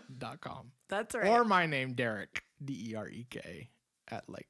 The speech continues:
Speaker 1: literally anything dot com.
Speaker 2: <laughs>
Speaker 1: So, 'cause I wanna see
Speaker 2: Wow.
Speaker 1: emails come in <clears throat> 'cause I want topics.
Speaker 2: Okay.
Speaker 1: And then if we freestyle these podcasts and these topics never get read,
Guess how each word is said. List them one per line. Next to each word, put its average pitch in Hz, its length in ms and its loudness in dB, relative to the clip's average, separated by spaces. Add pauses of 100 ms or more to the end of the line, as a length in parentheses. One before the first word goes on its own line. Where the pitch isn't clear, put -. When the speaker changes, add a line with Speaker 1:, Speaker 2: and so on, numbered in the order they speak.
Speaker 1:
literally 104 440 -8
anything 85 360 -10
dot - 180 -12
com. - 160 -14 (180)
Speaker 2:
<laughs> 349 800 4 (500)
Speaker 1:
So, 120 280 4 (720)
'cause - 800 -4
I 160 100 4
wanna 240 200 6
see 269 80 4
Speaker 2:
Wow. 196 120 2 (100)
Speaker 1:
emails 131 360 2
come 120 160 -2
in 113 220 -2 (220)
<clears throat> 262 340 0
'cause 143 120 -4
I - 20 0
want 147 160 -4
topics. - 580 -8 (480)
Speaker 2:
Okay. 214 340 -2 (120)
Speaker 1:
And 165 260 4
then 175 320 2 (480)
if 156 420 -4
we 147 220 -4
freestyle 123 720 0
these 104 320 -2
podcasts 104 640 -4
and 113 160 -6
these 110 120 -6
topics 110 420 -6
never 110 260 -4
get 107 120 -6
read, 113 260 -4